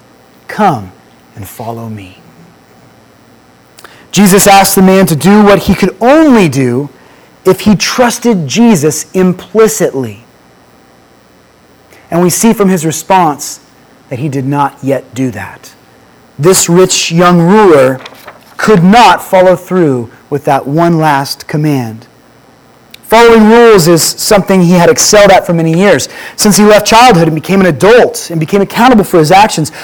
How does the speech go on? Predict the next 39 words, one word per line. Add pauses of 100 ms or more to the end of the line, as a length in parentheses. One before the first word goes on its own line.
(140)
But
when
Jesus
personalizes
it (180)
and
demands
of
this
man
something
as
dear
to
him
as
his
own
wealth, (380)
which
he
has
worked
so
hard
to
accumulate
for
himself,
the
man
cannot
muster
the
strength
to
give
it
up.